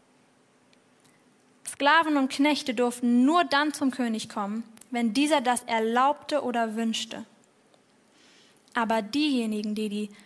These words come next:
Freunde des Königs waren, konnten jederzeit zu ihm kommen. Und ich finde, das ist ein gutes Bild für das,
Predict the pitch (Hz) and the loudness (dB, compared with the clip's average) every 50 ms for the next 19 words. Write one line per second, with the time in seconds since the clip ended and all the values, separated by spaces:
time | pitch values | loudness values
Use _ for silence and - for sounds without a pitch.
0 | - _ _ - - - - 262 269 285 277 277 254 233 226 - - - 277 269 | -20 _ _ -20 -20 -6 0 2 2 4 4 2 0 0 -4 -6 -6 -2 0 0
1 | 262 240 226 233 - - - 214 196 185 190 220 226 226 - - - _ _ _ | 0 0 -2 -4 -8 -10 -8 -6 -6 -6 -6 -6 -8 -12 -14 -16 -20 _ _ _
2 | _ _ _ - 247 233 226 - 233 226 220 220 202 208 208 233 269 277 277 269 | _ _ _ -4 -4 -4 -2 -2 -2 -2 -2 -2 -4 -4 -2 0 0 0 0 2
3 | 277 269 269 277 277 - - - - - - - 269 247 226 214 214 - - - | 0 0 0 -2 -6 -10 -18 -16 -16 -12 -4 -2 -2 -2 -2 -4 -6 -10 -10 -8
4 | 240 226 214 214 - - 240 214 196 220 240 - - _ _ _ _ _ _ _ | -6 -6 -6 -6 -4 -4 -4 -4 -4 -6 -12 -16 -20 _ _ _ _ _ _ _
5 | _ _ _ _ _ _ _ _ _ _ _ _ _ _ _ _ _ _ _ _ | _ _ _ _ _ _ _ _ _ _ _ _ _ _ _ _ _ _ _ _
6 | _ _ _ _ _ _ _ _ _ _ _ _ _ _ _ _ _ - _ - | _ _ _ _ _ _ _ _ _ _ _ _ _ _ _ _ _ -20 _ 0
7 | 262 254 262 247 - - 330 339 330 294 240 240 240 240 240 240 - - 240 233 | 4 4 4 4 2 0 0 2 2 2 2 2 0 0 -2 -4 -4 -2 -2 -2
8 | 233 233 - 302 302 294 - 269 - - - 277 262 262 262 - - 226 - 247 | -2 0 0 -2 -2 0 -2 -4 -6 -4 0 2 2 2 2 -2 -6 -6 -4 -2
9 | 240 233 220 | -2 -2 -2